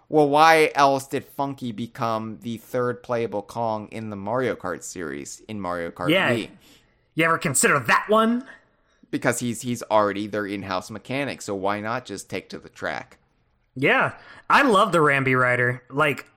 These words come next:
Speaker 2: uh, why would I ever wanna drive in any other car?
Speaker 1: Yeah, I mean, I, I,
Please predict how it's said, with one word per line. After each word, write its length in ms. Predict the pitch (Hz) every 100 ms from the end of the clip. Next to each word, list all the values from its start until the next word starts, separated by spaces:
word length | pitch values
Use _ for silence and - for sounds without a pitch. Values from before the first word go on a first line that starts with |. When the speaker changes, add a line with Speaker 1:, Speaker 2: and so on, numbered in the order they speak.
| _ -
Speaker 2:
uh, 300 | 151 170 180
why 220 | 156 196 220
would 120 | 220
I 120 | 202
ever 540 | 175 175 180 170 143 139
wanna 300 | 139 160 165
drive 320 | 127 147 151
in 100 | 147
any 300 | - 151 160
other 180 | 151 143
car? 400 | 131 131 107 104 _ _ _ _ _ _ _
Speaker 1:
Yeah, 360 | - 123 104 90
I 60 | -
mean, 120 | 170 185
I, 200 | 180 202
I, 200 | 170 175